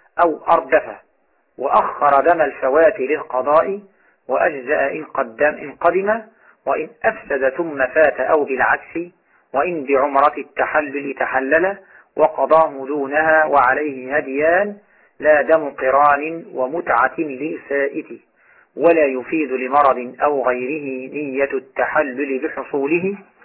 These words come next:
ولا يجوز دفع مال لحاصل إن كفر، وفي جواز القتال مطلقا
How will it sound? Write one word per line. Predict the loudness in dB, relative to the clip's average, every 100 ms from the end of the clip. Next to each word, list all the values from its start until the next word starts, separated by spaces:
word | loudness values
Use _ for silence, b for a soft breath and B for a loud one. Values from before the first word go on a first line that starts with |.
| B B -4
ولا | 2 4 4
يجوز | 2 0 -2 0
دفع | 2 2 0
مال | 0 2 2 0 -4
لحاصل | -6 -2 0 0 -2 -6 -6 -10 -10
إن | -8
كفر، | 0 0 4 2 0 B B B B B
وفي | -4 -2 -2
جواز | 2 6 6 4
القتال | 0 -6 -6 2 2 2 -2
مطلقا | -6 -2 2 2 2 -2 -8